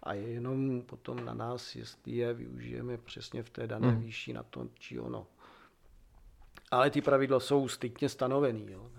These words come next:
Speaker 2: Takže si myslíš, jako, že s Petrem Koukalem, kdyby teoreticky byl odvolán, že to nepadne všechno?
Speaker 1: Já si nemyslím, že by to mělo padnout,
Speaker 2: Hmm.
Speaker 1: jako. A bylo by to chybou, kdybychom, kdybychom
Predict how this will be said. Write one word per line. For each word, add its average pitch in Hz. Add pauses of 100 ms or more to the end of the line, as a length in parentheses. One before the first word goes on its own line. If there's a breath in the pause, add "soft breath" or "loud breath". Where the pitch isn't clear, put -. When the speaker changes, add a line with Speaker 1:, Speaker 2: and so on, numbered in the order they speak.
(160)
Speaker 2:
Takže 127
si 135
myslíš, 139
jako, 127
že 120
s -
Petrem 127
Koukalem, 120
kdyby 104
teoreticky 107
byl 95
odvolán, 107
že 101
to 107
nepadne 98
všechno? 98 (280 loud breath)
Speaker 1:
Já 101
si -
nemyslím, 110
že 113
by 113
to 113
mělo 117
padnout, 117
Speaker 2:
Hmm. 110
Speaker 1:
jako. - (320 loud breath)
A 139
bylo 160
by 170
to 175
chybou, 151
kdybychom, 147
kdybychom 135